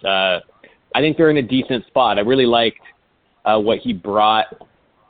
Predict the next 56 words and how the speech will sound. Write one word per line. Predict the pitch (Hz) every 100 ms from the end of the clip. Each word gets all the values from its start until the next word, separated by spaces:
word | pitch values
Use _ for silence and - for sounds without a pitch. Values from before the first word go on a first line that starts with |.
| -
you | 117
know, | 107 113
outside | 117 - - 120 120
of | 117 95
just, | 113 98
you | 104
know, | 101
being | 87 107
able | 101 95
to | 101
make | 101 -
the | -
throws | 98 107 104
and | 90 -
stuff | 87 -
like | 92 85
that. | 90 90 90
His, | 90 98
like, | 92 85 - _ - _ _ _ _
he | -
had | 160 165
that | 160
kind | 165 156
of | 120
trait | - 151 143 -
that | 113 101 - _ -
a | 107
lot | 117 127
of | 107
quarterbacks | - 120 104 104 -
have | 98
kinda | 110 92
killed | - 120
the | 107
Huskies | 98 - 98 82
with, | 95 92 90
where | 95 92 87
he's | 101 92
not | 110 113 -
necessarily, | 107 101 95 - 104 104 98 87 - _ _ -
you | 98
know, | -
taken | 104 98
off | 98 98 -
for | 101 87
a | 78 -
twenty-yard | - 110 98 92 85
run, | 98 107 92
but | 92
he's | 95 92 -
keeping | 117 110 98
himself | - 104 -
alive | 95 95 92
in |
the | 90
pocket | - 101 92 95